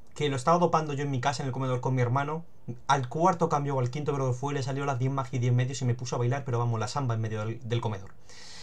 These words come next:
Bueno, aquí tenemos escudos. Veinte, veinte no muerto, ve-, inmune, lo único que lleva, y el reflectar, que es una mierda, que no es ni bloqueo, ¿vale? Aquí los diez medio humanos, pero, y seis bloqueo,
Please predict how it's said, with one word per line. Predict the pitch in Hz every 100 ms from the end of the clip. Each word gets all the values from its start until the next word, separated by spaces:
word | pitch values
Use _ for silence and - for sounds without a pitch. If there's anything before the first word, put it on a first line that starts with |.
| - -
Bueno, | 208 143 - -
aquí | 170 233
tenemos | 226 123 110 - -
escudos. | - - 226 113 - - - - - - - -
Veinte, | 139 151 196 185 185 180 175 165 160 151 143 123 117 - - -
veinte | 156 175 170 165
no | 165
muerto, | 233 247 302 349 - - - - -
ve-, | 147 135 135 131
inmune, | 147 156 208 254
lo | 185
único | 151 135
que | 123
lleva, | 139 185 262 - -
y | 139 143
el | 135 120
reflectar, | 123 123 - 113 - -
que | -
es | 123
una | 120
mierda, | 113 101
que | 104
no | 123
es | 131
ni |
bloqueo, | 101 104 101 92
¿vale? | 151 208 - - -
Aquí | - 202 202
los | 175 127 143
diez | 202 220
medio | 165
humanos, | 165 196 254 -
pero, | 170 147 135 127 123
y | 143
seis | 127 147
bloqueo, | 131 123 165 214